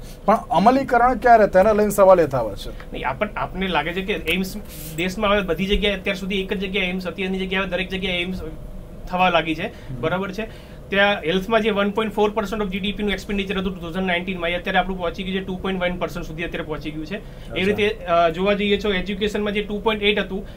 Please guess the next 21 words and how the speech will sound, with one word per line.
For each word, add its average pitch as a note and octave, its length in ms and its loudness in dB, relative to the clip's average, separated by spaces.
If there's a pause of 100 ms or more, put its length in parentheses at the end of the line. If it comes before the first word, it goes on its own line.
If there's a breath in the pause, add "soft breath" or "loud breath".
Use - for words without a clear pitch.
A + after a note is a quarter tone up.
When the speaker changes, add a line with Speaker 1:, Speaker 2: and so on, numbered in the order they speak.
(120 loud breath)
Speaker 2:
એ G3 60 4
અત્યારે, G#3 440 2 (160)
અ, E3 220 0
ટુ F3+ 180 -6
પોઇન્ટ G#3+ 260 0
નાઇન G3 160 2
સુધી G3+ 240 -2
એજ્યુકેશનમાં G3 1000 -2
જી E3 120 -4
ડી G3 100 0
પીના, G#3 220 0
અ, E3+ 360 -4
expenditure F#3+ 480 -4
એમાં, F#3+ 180 0 (400 loud breath)
અ, F3 80 -8
પ્રપોઝ G3+ 540 0
થયા F#3+ 200 4
છે F#3 100 0
આ E3 60 6
બજેટમાં C#3+ 440 -4
બી. B2+ 120 -10